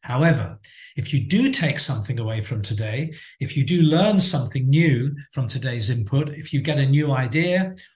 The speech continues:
or have a better understanding of something,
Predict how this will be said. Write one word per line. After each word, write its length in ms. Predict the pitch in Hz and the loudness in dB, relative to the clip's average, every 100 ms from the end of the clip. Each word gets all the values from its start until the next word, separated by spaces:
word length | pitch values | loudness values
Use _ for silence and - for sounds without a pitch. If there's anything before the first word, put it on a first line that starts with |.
| - | -8
or 340 | 147 120 117 - - | -6 -4 -6 -8 -6
have 120 | 120 | -4
a 60 | 123 | -2
better 320 | 139 147 135 | -2 0 0
understanding 680 | 127 117 - 170 190 180 | 0 0 2 4 2 2
of 80 | 170 | -2
something, 580 | - 170 160 175 165 156 | -2 -2 -2 -2 -2 -4